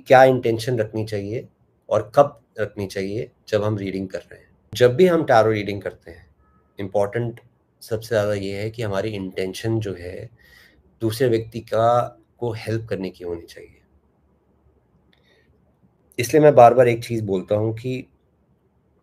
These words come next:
money is important, कि आप जो है मनी चाहते हो जब आप रीडिंग करो, लेकिन money should be kept secondary, first should be there that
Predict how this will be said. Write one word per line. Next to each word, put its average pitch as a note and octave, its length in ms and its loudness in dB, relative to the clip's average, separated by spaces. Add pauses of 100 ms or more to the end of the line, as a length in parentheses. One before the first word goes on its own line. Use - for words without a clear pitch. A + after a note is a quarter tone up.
(1000)
money C3+ 440 2
is C#3 140 2
important, A2+ 420 -2
कि - 100 -6
आप G#2+ 300 -2 (420)
जो A2+ 160 -6
है A2 320 -4 (100)
मनी G#2 340 -4
चाहते G#2 420 -4
हो G#2 280 -8 (520)
जब G#2 140 -4
आप G2 180 0
रीडिंग G2 300 -10
करो, F#2 300 -16 (880)
लेकिन C#3 560 -4 (120)
money B2 560 0 (1120)
should D3+ 360 -4 (380)
be D3 80 -6 (160)
kept C#3+ 200 2 (200)
secondary, A2 480 -6
first C3 380 -2
should - 440 -14
be A2 200 -10
there A2+ 340 -4
that C3 180 -4